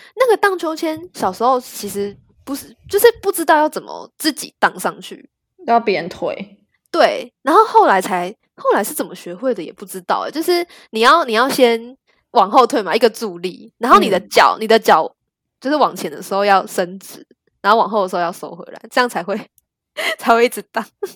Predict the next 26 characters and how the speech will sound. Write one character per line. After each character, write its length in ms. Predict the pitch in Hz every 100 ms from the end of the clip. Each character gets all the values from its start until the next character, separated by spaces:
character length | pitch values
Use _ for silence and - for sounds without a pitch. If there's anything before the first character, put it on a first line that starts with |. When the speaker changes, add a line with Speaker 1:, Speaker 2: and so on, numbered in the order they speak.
| _ -
Speaker 2:
哦， 120 | 240
所 100 | 349
以 40 |
是 160 | 311 320 311
脚， 360 | 220 151 110 - - _ _ -
脚 220 | 185 139
的 60 |
部 220 | 151 208 180
分。 420 | 202 160 151 185 -
Speaker 1:
用， 200 | 440 269
用 220 | 453 370
脚 200 | - 151
处 280 | - 185 170
理。 300 | 180 180 240 _ _ -
Speaker 2:
哦， 280 | 208 269 233
我 60 |
刚 200 | 220 320
以 60 | 285
为 80 | 202
是 100 | 254
骨 220 | 190 156
盆 180 | 190 -
欸， 40 |
Speaker 1:
对， 180 | - - -
我 100 | 165
Speaker 2:
我， 340 | 180 214